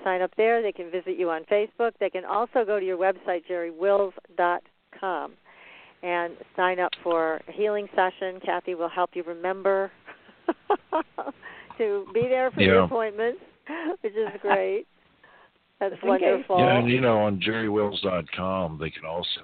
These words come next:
Speaker 2: go, <clears throat> there's a tab you can click for the Jerry Wills Show. And
Speaker 1: Oh, good.
Speaker 2: using that tab, you can get over to the Patreon page and become a member.
Speaker 1: Good.
Speaker 2: You know, a lot of people sign up for two dollars and discover there's so much more at the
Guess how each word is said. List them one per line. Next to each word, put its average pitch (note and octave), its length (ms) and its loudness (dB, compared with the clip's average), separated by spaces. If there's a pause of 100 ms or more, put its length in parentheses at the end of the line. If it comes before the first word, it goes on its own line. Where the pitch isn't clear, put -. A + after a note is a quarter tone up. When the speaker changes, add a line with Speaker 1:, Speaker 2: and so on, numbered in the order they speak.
Speaker 2:
go, D#2+ 300 -4 (380)
<clears throat> B2+ 500 0
there's F2+ 180 2
a C#2+ 140 -2
tab E2 320 0
you C#2+ 100 -6
can C#2 160 -18
click E2+ 320 0
for D2+ 80 -6
the - 120 -16
Jerry D2+ 260 2
Wills D#2 300 2 (120)
Show. A1 240 -8 (540)
And D#2+ 360 -4
Speaker 1:
Oh, D4+ 200 4
good. D4 180 2 (520)
Speaker 2:
using D#2+ 520 -2 (400)
that F2 120 0
tab, D2 80 -6
you D2+ 100 -4
can D2 240 -8
get C#2+ 200 -2
over C2+ 380 0 (140)
to D2+ 100 2
the C2 80 -2
Patreon C2+ 720 -4
page C2 280 -4
and B1+ 80 -14
become C#2 200 -10
a B1+ 80 -6
member. C2+ 420 -6 (1080)
Speaker 1:
Good. E4+ 140 -6
Speaker 2:
You D2+ 40 2
know, D2 100 2
a D2 60 0
lot E2+ 180 0
of E2 80 -2
people C#2 240 -2 (300)
sign D#2+ 220 2
up D2 100 -2
for - 100 -4
two D#2 180 0
dollars D2+ 540 4
and D2 80 -8
discover D2 540 0
there's C#2 220 -4 (100)
so E2 140 2
much D2 200 -2 (120)
more C#2+ 320 0
at C2+ 80 -6
the - 80 -20